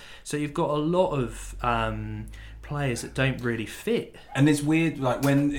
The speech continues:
Speaker 2: they signed Pulisic recently, and he doesn't obviously come until next season, but when Sarri was asked about it, he's like, "Oh yeah, I don't have much of a say over that." And he doesn't, he's kind of very kind of standoffish when it comes to transfers. Now, I don't know whether he's standing off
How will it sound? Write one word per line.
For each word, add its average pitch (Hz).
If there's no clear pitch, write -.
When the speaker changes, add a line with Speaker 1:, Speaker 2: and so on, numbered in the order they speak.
Speaker 2:
they 139
signed 131
Pulisic 110
recently, 78
and 101
he 104
doesn't 110
obviously 98
come 98
until 92
next 95
season, 90
but 117
when 139
Sarri 135
was 104
asked 123
about 85
it, -
he's 98
like, 95
"Oh 156
yeah, 147
I 139
don't 135
have 113
much 117
of 113
a 107
say 110
over 101
that." 101
And 107
he 104
doesn't, 107
he's 131
kind 139
of 117
very 135
kind 120
of 104
standoffish 113
when 98
it 95
comes 101
to 90
transfers. 113
Now, 127
I 139
don't 151
know 143
whether 127
he's 123
standing 120
off 113